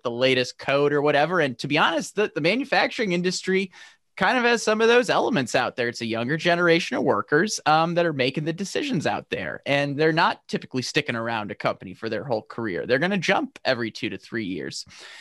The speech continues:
With that being kind of the two different markets where my career had been, I really started podcasting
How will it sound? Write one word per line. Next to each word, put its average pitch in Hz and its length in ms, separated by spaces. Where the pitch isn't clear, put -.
With 160 220
that 240 340
being 170 500
kind 175 160
of 156 80
the 131 100
two 240 220
different 214 320
markets 185 480
where 139 160
my 127 180
career 131 440
had 110 260
been, 160 360
I 185 100
really 233 340
started 135 800
podcasting 117 1080